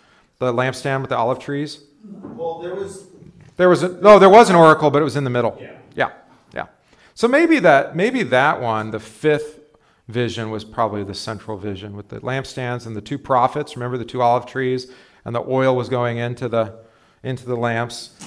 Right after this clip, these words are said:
Speaker 1: 'cause it's the word of God that lights the lamps that light up the temple. All right. So, and remember, there was also this other theme where we work outward from the world, and then into Jerusalem, and then into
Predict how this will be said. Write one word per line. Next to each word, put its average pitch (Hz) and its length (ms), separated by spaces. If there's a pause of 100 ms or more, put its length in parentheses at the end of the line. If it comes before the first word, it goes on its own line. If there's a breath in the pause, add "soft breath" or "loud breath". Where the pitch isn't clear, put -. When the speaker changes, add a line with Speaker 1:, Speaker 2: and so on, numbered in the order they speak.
(160)
Speaker 1:
'cause 113 160
it's 113 140
the 131 100
word 131 180
of 110 100
God 117 260
that - 100
lights 113 240
the 113 140
lamps 113 360
that 107 160
light 107 200
up 107 160
the 101 80
temple. 98 480 (180)
All 98 80
right. - 140 (760 soft breath)
So, 104 360 (220 soft breath)
and 165 120
remember, 202 320
there 170 120
was 156 120
also 170 300
this 143 180
other 147 240
theme 120 240
where 120 140
we 123 120
work 131 260
outward 139 340
from 123 160
the 113 80
world, 131 720 (420 soft breath)
and 131 160
then 135 160
into 135 320
Jerusalem, 123 1040
and 120 200
then 123 180
into 117 760